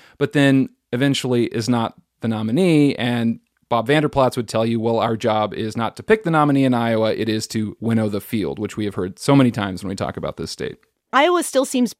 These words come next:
Speaker 2: pretty critical to Trump's fortunes, because if you're campaigning like a front runner, if you're being treated like a front runner, losing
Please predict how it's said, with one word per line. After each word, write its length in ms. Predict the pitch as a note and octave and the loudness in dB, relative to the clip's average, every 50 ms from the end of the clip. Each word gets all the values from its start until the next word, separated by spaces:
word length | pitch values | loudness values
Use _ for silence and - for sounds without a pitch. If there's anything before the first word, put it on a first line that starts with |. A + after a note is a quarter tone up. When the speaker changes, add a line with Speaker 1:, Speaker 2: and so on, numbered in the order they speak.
| _ _ | _ _
Speaker 2:
pretty 220 | - C#4+ - A#3+ | -6 -4 -4 -4
critical 720 | - - - - - D4+ - - F#3+ F3+ E3+ F3 F#3 - _ - | -6 -4 -4 -2 -2 -2 -2 0 0 0 2 0 -2 -2 _ -8
to 140 | - A3 F3 | -8 -8 -8
Trump's 420 | - - - A3+ G3+ G3 - - | -8 -6 -4 -2 -2 -2 -4 -8
fortunes, 680 | - - G#3+ A3 A#3+ - - E3+ D3+ - - D3 - | -4 0 0 0 0 0 -6 -8 -6 -8 -10 -12 -10
because 440 | - - G3+ - G#3 G3 G3+ E3+ - - | -8 -8 -6 -2 -2 -2 -2 -2 -6 -8
if 120 | F3+ - | -6 -4
you're 100 | F3+ E3+ | -6 -6
campaigning 600 | - - G3 F3 E3+ - G3+ C4 C#4+ D4 C#4 C4+ | -6 -6 -8 -8 -8 -4 0 2 4 4 4 4
like 160 | A#3 A3 G#3+ | 2 0 -2
a 60 | G3+ | -2
front 240 | F#3+ - G3+ G3+ - - | -4 -2 -2 -2 -2 0
runner, 320 | F#3 F#3+ F#3+ F#3+ F#3 F3 | -2 -2 -2 -2 -4 -4
if 140 | - D#3 - | -4 -4 -6
you're 100 | E3+ D#3 | -6 -6
being 200 | E3 E3 D#3+ D3+ | -6 -6 -8 -8
treated 320 | - - C4 C4 C4 G#3 | -8 -4 -4 -2 -2 -2
like 160 | G#3+ G3 - | -2 -2 -4
a 40 | F3+ | -4
front 260 | - - F#3 F3 D#3+ - | -6 -6 -6 -6 -6 -6
runner, 360 | F3 F3 E3+ E3+ E3 E3 D#3+ - - - - - - - _ - | -6 -6 -4 -4 -6 -6 -8 -12 -18 -20 -20 -20 -20 -20 _ -8
losing 560 | G3 G#3 B3+ E4+ F#4 E4+ D4+ F4 E4 D4+ C#4 | -2 2 4 4 4 4 2 0 0 0 0